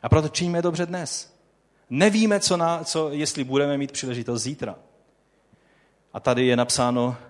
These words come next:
„Dokud máme čas, čiňme dobro všem.“ Všichni lidé jsou zahrnuti do požehnání, které je v Ježíši Kristu. Ale pak tady je, jakoby Pavel popřel svá vlastní slova a říká:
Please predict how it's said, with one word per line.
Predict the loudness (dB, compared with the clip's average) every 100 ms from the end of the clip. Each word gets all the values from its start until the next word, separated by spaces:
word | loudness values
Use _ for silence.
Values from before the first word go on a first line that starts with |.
| -20
„Dokud | -4 -4 -2 -2
máme | 2 2 2 -2
čas, | -4 -4 -4 -6 -12 _
čiňme | -4 -2 0 2
dobro | 2 0 -4
všem.“ | -4 -4 -4 -10 -20 _ _ _ _ _ _ _ -6
Všichni | -4 -4 0
lidé | 2 4 2
jsou | 0 -2
zahrnuti | -2 -2 -2 -4 -4 -4
do | -2 -2 -4 -12 -20 _
požehnání, | -4 -2 -2 -4 -4 -6
které | -6 -4 -4
je |
v | -4
Ježíši | -8 -8 -10
Kristu. | -10 -8 -8 -10 -20 _ _ _ _ _ _ -12
Ale | -4
pak | -4
tady | 0 2 2
je, | 2
jakoby | 0 0 -4
Pavel | -2 0 2 2 -2 -12 -20 _ _ _ -20 -6
popřel | -6 -2 -2
svá | 0 0
vlastní | 2 0 0 -2
slova | -2 -2 -2 -4 -12 -20 -20 -18 -10
a |
říká: | -4 -4